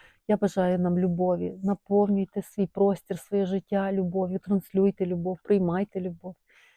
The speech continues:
Люблю вас, обіймаю. Дякую, що ви в мене є. Чекаю від вас на зворотній зв'язок. Мені дуже приємно,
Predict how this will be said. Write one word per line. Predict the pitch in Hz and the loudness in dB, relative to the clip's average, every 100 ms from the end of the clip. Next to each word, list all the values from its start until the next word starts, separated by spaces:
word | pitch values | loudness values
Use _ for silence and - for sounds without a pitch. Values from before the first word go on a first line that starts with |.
| _ _ _ | _ _ _
Люблю | 202 220 202 | 4 6 4
вас, | 185 - | 4 0
обіймаю. | 180 175 165 165 170 | -2 -2 0 -2 0
Дякую, | 180 202 196 190 | 4 4 2 -6
що | - | -6
ви | 180 | -6
в | 175 | -4
мене | 175 175 | -2 -2
є. | 180 180 | -4 -6
Чекаю | - 214 233 233 214 | -6 -4 0 2 2
від | 196 175 | 0 0
вас | 196 - | -2 -2
на | 190 | -4
зворотній | 175 175 185 - 180 | -2 -2 -2 -4 -6
зв'язок. | 170 180 165 175 - | -4 -6 -6 -10 -6
Мені | 185 | -4
дуже | 185 196 196 | 0 0 -2
приємно, | - 185 185 180 180 | -2 -2 0 -2 -4